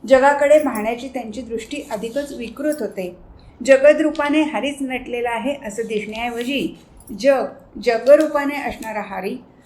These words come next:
म्हणजे वैरी असंच त्यांना भासू लागतं आणि सरतेशेवटी पूर्ण अधोगती होऊन त्यांची हरीकडे पाठ होते. तिसऱ्या चरणात ज्ञानेश्वर महाराज पुन्हा अद्वैत बोधाचं वर्णन करतात.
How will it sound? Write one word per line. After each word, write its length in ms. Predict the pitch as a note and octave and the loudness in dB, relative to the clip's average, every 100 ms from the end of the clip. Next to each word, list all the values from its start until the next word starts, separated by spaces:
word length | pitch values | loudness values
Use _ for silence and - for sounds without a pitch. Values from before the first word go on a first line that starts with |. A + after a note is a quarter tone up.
| - | -4
म्हणजे 240 | C#4 C#4 | 2 4
वैरी 600 | D4+ B3 A3 C4+ C4 G3 G3 - - | 4 2 0 0 0 -4 -6 -14 -14
असंच 300 | G#3 D4 C#4 | -8 -8 -8
त्यांना 220 | B3 G#3+ | -10 -8
भासू 340 | G#3+ F#3+ E3+ C#4 | -8 -10 -10 -6
लागतं 380 | C#4 - A#3+ A#3 - _ - - | -6 -4 -8 -8 -12 _ -12 2
आणि 160 | D4+ | 4
सरतेशेवटी 720 | D4 B3 A3+ C#4 C4+ C4 C4+ | 4 2 0 -4 -2 -4 -4
पूर्ण 440 | D4 - C4+ C#4+ C#4+ C#4+ | -12 -8 -8 -6 -8 -10
अधोगती 460 | G#3 G3+ G#3+ G#3+ | -8 -6 -8 -10
होऊन 340 | G#3+ C4+ A3 F#3+ - _ _ - | -8 -8 -8 -10 -16 _ _ -6
त्यांची 280 | B3+ A#3+ D4 | -4 0 -2
हरीकडे 560 | - G3+ A#3+ A#3+ A3+ | -2 -6 -6 -6 -4
पाठ 340 | B3+ G#3 F#3 A3 | -2 -2 -4 -4
होते. 340 | F3+ F3 F3 - - _ _ - - | -8 -10 -14 -20 -20 _ _ -20 -10
तिसऱ्या 360 | C#4+ B3+ D4+ D#4+ | -6 -2 0 0
चरणात 320 | D#4+ D4 D4+ | 0 0 -2
ज्ञानेश्वर 580 | D4+ C4 G#3 G#3+ B3 A#3 | -4 -6 -6 -8 -8 -10
महाराज 360 | A3+ A3+ C4+ - | -10 -8 -8 -8
पुन्हा 320 | C4 B3 C#4 - | -6 -4 -4 -6
अद्वैत 440 | G#3+ G3 A#3 C#4 C#4 | -8 -4 -2 0 -2
बोधाचं 500 | B3 G3+ G3 F#3+ B3+ | -2 -2 -4 -2 -4
वर्णन 340 | G#3+ F#3+ F#3+ | -4 -6 -8
करतात. 320 | F#3+ F3+ F3 | -8 -8 -10